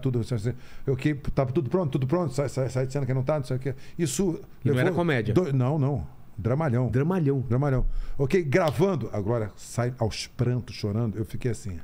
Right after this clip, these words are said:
Speaker 2: O quê? É a mesma pessoa que tava rindo agora comigo?
Speaker 1: Irmão, eu falei, é, é, é um,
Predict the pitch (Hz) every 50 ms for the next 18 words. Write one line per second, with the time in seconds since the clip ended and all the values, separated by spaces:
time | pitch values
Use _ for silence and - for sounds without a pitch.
0 | - - 139 156 156 - - - - - - 156 160 165 175 - - - - -
1 | - - - - - - - - 175 180 196 185 196 214 233 220 - 202 190 160
2 | 196 160 190 - 185 180 160 147 147 190 214 208 202 185 170 190 175 - - 196
3 | 180 175 202 233 208 180 175 - 156 131 113 110 117 117 120 131 147 151 151 143
4 | 131 117 104 104 - - - 131 113 - - 131 127 127 131 127 127 131 131 -
5 | - - - - - - - - - - - 120 - - - 123 127 135 135 135
6 | 135 156